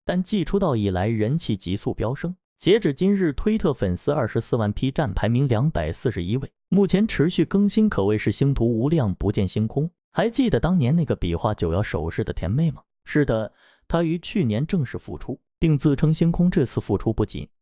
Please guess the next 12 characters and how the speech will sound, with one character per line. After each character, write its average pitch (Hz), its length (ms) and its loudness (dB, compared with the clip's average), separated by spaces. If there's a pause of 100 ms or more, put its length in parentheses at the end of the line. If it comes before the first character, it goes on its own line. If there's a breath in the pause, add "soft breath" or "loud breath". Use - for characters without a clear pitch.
(240 soft breath)
没 160 200 4
有 196 120 4
了 90 120 0
招 123 180 0
牌 120 160 -2
手 82 220 -6
势 85 120 -6
和 92 160 -4
甜 87 160 -4
美 80 140 -4
笑 73 180 -8
容， 67 160 -14